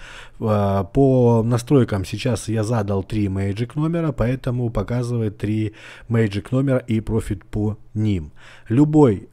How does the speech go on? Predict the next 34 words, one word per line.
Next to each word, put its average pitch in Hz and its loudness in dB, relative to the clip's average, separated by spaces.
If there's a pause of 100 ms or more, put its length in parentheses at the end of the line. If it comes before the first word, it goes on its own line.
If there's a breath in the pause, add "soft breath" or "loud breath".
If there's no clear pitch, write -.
(420)
э, 107 -4
замок 123 2
можно 107 0
закрыть, 107 -2
нажав 101 -4
на 92 -4
крестик, 127 -2
можно 110 0
закрыть 98 -4
только 113 4
все - -4
позиции 95 -4
buy, 104 0
сразу 123 0
закрыть. 117 -4 (640 loud breath)
И 127 2
у 131 4
вас 120 2
останется 120 -2
только 110 0
sell. 95 -4
То - -12
есть, 92 -6
если 104 -4
вы 107 -2
думаете, 104 -4
что - -10
всё 110 -4
будет 101 -4
падать, 139 -4
вы 104 -2
все 113 -4
баи 104 -2
закрываете, 120 -4